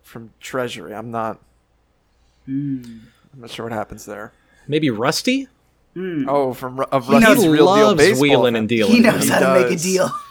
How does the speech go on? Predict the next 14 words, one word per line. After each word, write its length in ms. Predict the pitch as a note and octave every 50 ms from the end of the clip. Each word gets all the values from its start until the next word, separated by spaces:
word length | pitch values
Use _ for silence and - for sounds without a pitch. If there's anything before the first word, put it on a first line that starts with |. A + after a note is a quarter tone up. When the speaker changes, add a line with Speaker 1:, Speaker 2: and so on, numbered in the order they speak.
| - _ _
Speaker 1:
Oh, 520 | C4+ B3+ A#3+ - - G#3+ A#3 B3 C4+ - G3+ A3
yeah, 260 | - - B2+ A#2+ - -
he 40 | A2+
does. 300 | G#2 - - A2 A2+ -
The 180 | - - C#3 C3+
art 240 | C3+ C3 C3+ C#3+ C#3
of 100 | C3 A#2
the 80 | - B2+
deal 340 | A#2+ A#2+ B2+ B2 A#2 G#2
right 240 | A2 A2+ A#2+ A#2 - _
there. 300 | A#2 A2 G#2 A2 A2+ - _ _ A3 - - _ _ _ - - _ _ _ - - _ _ _ _ - - - _ _ _ - C#3+ - _ _ _ _ _ _ _ _ _ _ _ _ D3 C#3
Department 400 | - D3 - - F3+ F3+ F3+ E3+
of 100 | C#3 C3
Labor. 480 | B2+ C#3+ D3+ D3 B2+ - - - -